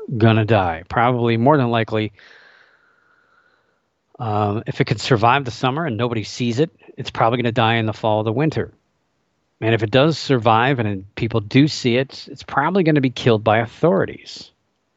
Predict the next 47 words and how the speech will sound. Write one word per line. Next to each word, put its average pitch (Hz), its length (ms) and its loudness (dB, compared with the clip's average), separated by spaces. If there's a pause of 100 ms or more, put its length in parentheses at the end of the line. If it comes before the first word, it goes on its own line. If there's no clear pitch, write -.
(200)
because 113 360 -4
people 139 340 2
in 127 60 2
the 120 80 0
Northeast 120 600 -2
are 104 120 -2
not 113 380 2
equipped - 500 2 (1300)
to 120 100 -4
handle, 110 580 0 (720)
uh, 107 100 -8
even 151 200 2
a 120 40 2
three 127 440 2
or 117 280 0
four 117 260 0
foot, 113 240 -2 (460)
you 113 80 -10
know, 92 160 -6
three, 127 440 2
three 170 200 4
and 147 60 6
a 127 40 6
half, 127 160 2
four 127 200 2
foot 110 200 0
alligator 98 460 0
is 95 100 -10
gonna 135 120 -2
be 104 280 -2 (200)
a 104 60 -2
handful 139 600 -2 (840)
for 113 120 -12
people 101 320 -4
that, 98 220 -2 (100)
that 123 140 2
are 107 80 2
not 104 240 0
used 104 320 -4
to, 95 340 -6
uh, 92 200 -2
taking 101 320 0
care 101 240 2
of 90 60 0
this. 92 220 -6
I - 20 4
mean, 104 200 4